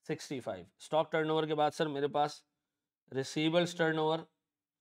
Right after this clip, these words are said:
ये होगा जी एवरेज receivables divided by sales, ये डेज निकाल रहा हूँ मैं, थ्री सिक्सटी फ़ाइव डेज, तो मेरे पास सर पेबल्स टर्नओवर, सर ये होगा मेरे पास एवरेज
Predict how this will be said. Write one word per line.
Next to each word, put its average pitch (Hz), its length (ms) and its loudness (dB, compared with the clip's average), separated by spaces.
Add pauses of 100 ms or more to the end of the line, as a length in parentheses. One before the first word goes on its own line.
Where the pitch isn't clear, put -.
(380)
ये 120 160 -4
होगा 151 160 2
जी 156 160 0 (220)
एवरेज 139 560 -2 (1120)
receivables 147 760 -4
divided 135 400 0
by 147 160 4 (840)
sales, 160 600 0 (220)
ये 147 140 -2
डेज 170 280 2
निकाल 170 320 4
रहा 170 100 2
हूँ 160 80 0
मैं, 135 140 -4 (1120)
थ्री 143 140 -2
सिक्सटी 151 360 -6
फ़ाइव 143 240 2
डेज, 135 320 0
तो 170 340 0 (100)
मेरे 135 140 -2
पास 139 200 -2
सर 139 140 -2
पेबल्स 143 440 0
टर्नओवर, 147 420 0 (1800)
सर 143 120 0
ये 143 80 2
होगा 143 180 4
मेरे 139 180 2
पास 139 400 2 (120)
एवरेज 139 420 -2